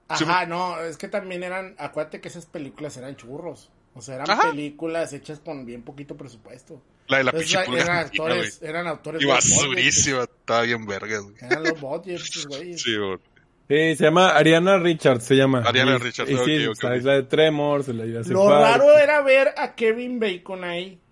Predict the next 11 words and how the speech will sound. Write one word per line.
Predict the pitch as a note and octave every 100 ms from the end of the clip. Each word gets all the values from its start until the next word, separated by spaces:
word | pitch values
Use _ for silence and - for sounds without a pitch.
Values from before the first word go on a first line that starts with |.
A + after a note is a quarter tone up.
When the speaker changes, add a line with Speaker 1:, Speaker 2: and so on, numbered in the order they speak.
| _ -
Speaker 1:
¿no? | D#3 -
Porque | E3+ D#3+ D#3
la |
Speaker 2:
Estaba | D3 D#3+ F3 G3+
Speaker 1:
película, | A3+ A3+ G3+ - -
Speaker 2:
chido, | G3
chido. | E3+ _
Speaker 1:
o | D3
sea, | G3
Kevin | F#3+ G#3 D4+
Bacon | D#4 E4 F4+ F4